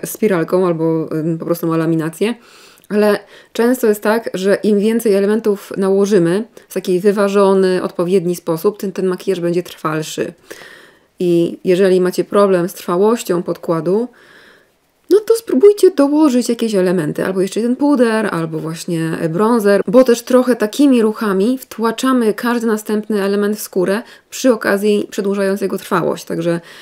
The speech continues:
naprawdę, ym, oczywiście można przesadzić i może być za dużo czegoś, ale jeżeli jest wyważona ilość, to też się to, ym, przekłada na zwiększoną trwałość makijażu. Chciałam sobie porównać oba bronzery z tych paletek i tak to wygląda. Właśnie może na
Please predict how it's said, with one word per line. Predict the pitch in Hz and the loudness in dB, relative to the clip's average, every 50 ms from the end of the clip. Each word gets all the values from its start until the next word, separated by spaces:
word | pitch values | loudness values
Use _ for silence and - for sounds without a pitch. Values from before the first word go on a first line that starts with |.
| - - - _ - | -20 -20 -20 _ -4
naprawdę, | 196 190 233 214 208 196 196 196 190 190 185 196 196 - _ _ _ _ _ _ _ _ _ _ - | -2 0 2 0 2 2 2 2 4 2 2 0 -2 -6 _ _ _ _ _ _ _ _ _ _ -4
ym, | 190 180 180 170 - | -2 -2 -2 0 -2
oczywiście | - 202 - 214 220 - - 202 | -2 -2 0 -2 0 0 2 2
można | 202 196 202 196 - | 2 2 0 -2 -4
przesadzić | - 196 - - 185 185 190 202 240 214 - | -4 -6 -4 -2 0 0 2 0 0 0 0
i | 202 | 0
może | 196 190 190 180 | 0 0 -2 -4
być | 190 165 | -6 -4
za | 170 233 214 196 | -2 -2 -2 0
dużo | 175 202 185 160 170 170 | 0 -2 0 0 0 -2
czegoś, | 165 - 175 170 180 226 247 - - - - - - _ _ | -2 -2 -4 -2 -2 -2 -2 -4 -6 -14 -20 -20 -20 _ _
ale | 196 202 208 | 0 2 2
jeżeli | 208 202 226 202 | 2 2 2 0
jest | 208 175 175 | 0 0 0
wyważona | 202 226 196 190 196 202 220 214 208 190 185 | 0 0 2 2 2 0 0 0 0 0 0
ilość, | 196 208 202 202 196 - - | 0 0 0 -2 -2 -6 -8
to | - 185 180 | -8 -8 -6
też | - - 196 - | -6 -8 -8 -6
się | - 196 | -6 -8
to, | 185 - 190 180 180 180 180 180 180 - - - | -6 -4 -4 -2 -2 -2 -2 -2 -4 -6 -8 -8
ym, | - 170 170 170 170 170 - - | -6 -4 -4 -4 -4 -6 -8 -8
przekłada | - 202 190 - - 180 170 180 180 | -8 -8 -8 -6 -6 -4 -2 -2 -2
na | 175 175 185 196 196 | -2 -2 -2 -2 -4
zwiększoną | 196 226 226 214 - - 180 196 214 | -4 -6 -8 -8 -6 -4 -4 -4 -4
trwałość | 208 - - - 302 226 185 175 - | -6 -6 -6 -4 -2 -2 -2 -4 -4
makijażu. | 170 165 165 - 147 - - - - - - - _ _ | -6 -8 -6 -6 -6 -6 -6 -6 -8 -10 -12 -14 _ _
Chciałam | - - 320 392 403 | -4 -2 0 0 0
sobie | - 330 294 | 0 0 0
porównać | - 262 262 285 269 262 247 233 - | 0 0 2 2 2 2 0 0 -2
oba | - 233 240 220 | -2 0 0 0
bronzery | 202 214 202 196 208 226 233 214 185 170 170 | 0 0 0 2 2 2 2 2 2 0 0
z | 175 - | -2 -4
tych | - 175 - | -8 -8 -6
paletek | - - 170 165 147 151 - 180 220 214 - - _ _ _ - - _ _ _ _ | -4 -4 -4 -4 -4 -4 -4 -4 -4 -4 -6 -12 _ _ _ -20 -20 _ _ _ _
i | - | -6
tak | - 277 277 262 254 | -2 -2 -2 -2 -2
to | 254 220 | -2 -2
wygląda. | 226 214 170 196 156 151 151 151 - | -2 0 0 0 -2 0 -2 -2 -4
Właśnie | 170 190 - 214 214 | -4 -4 -4 -2 -2
może | 214 214 214 196 | -2 -2 -2 0
na | 196 190 190 185 185 190 196 | 0 0 0 0 0 -2 -4